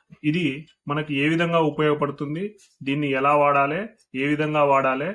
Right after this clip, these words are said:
దీంట్లో ఉండేటువంటి టెక్నికల్ కంటెంట్ ఏంటిది, దీన్ని ఎన్ని రోజులకు వాడాలి, ఎంత మోతాదులో వాడాలి, ఇదా దీన్ని వాడిన తర్వాత మనం తీసుకోవాల్సినటువంటి జాగ్రత్తల గురించి, అలాగే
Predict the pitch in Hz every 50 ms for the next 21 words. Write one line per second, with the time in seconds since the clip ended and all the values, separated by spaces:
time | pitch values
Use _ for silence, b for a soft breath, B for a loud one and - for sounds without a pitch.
0 | b b b b _ 127 123 135 151 165 165 170 180 170 160 156 151 151 143 143
1 | 143 139 131 - 135 113 107 107 _ _ _ _ 139 127 - 143 139 135 147 143
2 | 143 - 139 139 131 143 139 135 127 139 135 135 131 131 131 - 151 190 226 B
3 | B B B B B B B B B _ - 131 151 160 165 170 165 151 135 139
4 | - - - 143 147 170 170 160 170 165 165 165 165 160 160 151 147 147 147 147
5 | 151 165 196 233 240 - _ - 135 139 135 170 165 160 156 160 156 160 151 147
6 | 147 147 143 139 135 131 131 131 131 131 135 143 175 208 B B B B B B
7 | B B - 135 139 160 165 151 143 139 139 143 156 151 147 139 131 131 131 139
8 | 156 165 170 160 170 160 156 156 151 - 151 135 120 120 - - 139 139 139 143
9 | 139 131 - 151 147 - - - 151 147 143 143 147 143 139 131 135 135 131 123
10 | 135 123 - - - - _ - 127 113 - 135 131 139 143 147 143 - - 151
11 | 135 139 139 147 143 139 - 170 208 226 226 _ _ _ _ _ _ - 151 151
12 | 160 170 170 175 170